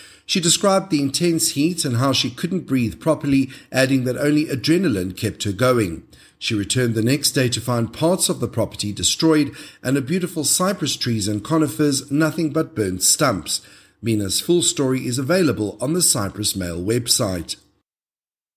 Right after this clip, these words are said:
Imagine waking up early Sunday morning to the sound of gunshots, only to discover there is a person holding a gun less than a hundred meters from your house.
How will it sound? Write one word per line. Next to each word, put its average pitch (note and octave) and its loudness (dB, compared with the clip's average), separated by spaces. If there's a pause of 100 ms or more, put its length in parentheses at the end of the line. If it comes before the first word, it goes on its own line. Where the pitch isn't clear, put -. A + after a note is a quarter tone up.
(280)
Imagine F#3 4
waking D#3+ 2
up D3+ 0
early C3+ 2
Sunday F3 2
morning A#2+ 2
to C3+ -4
the B2 -2
sound C3 0
of G2 -4
gunshots, C3+ 0
only C3 0
to C3+ -4
discover C#3+ 0
there C#3 2
is A#2+ 0
a A#2+ -2
person D3 -2
holding C3 0
a A#2+ -2
gun C3 0
less A#2+ -2
than A2 -2
a F#2+ -2
hundred F3+ -6
meters G2+ 0
from G2+ -4
your F2+ -6
house. A#2 0